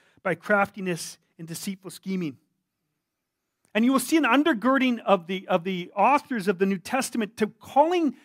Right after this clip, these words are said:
God's people to maturity. Calling them to stand. And remember endurance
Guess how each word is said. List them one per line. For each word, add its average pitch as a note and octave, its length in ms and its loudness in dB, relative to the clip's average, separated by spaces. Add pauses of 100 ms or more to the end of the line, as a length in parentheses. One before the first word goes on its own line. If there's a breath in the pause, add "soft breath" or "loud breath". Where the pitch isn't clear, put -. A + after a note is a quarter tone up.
(100)
God's B3+ 340 2
people B3 340 -6
to - 200 -10
maturity. A3+ 840 -8 (2250)
Calling D4+ 440 6
them C4+ 120 0
to G#3+ 140 -6
stand. C4 460 -2
And G#3 100 0
remember C#4 300 2
endurance B3+ 600 -2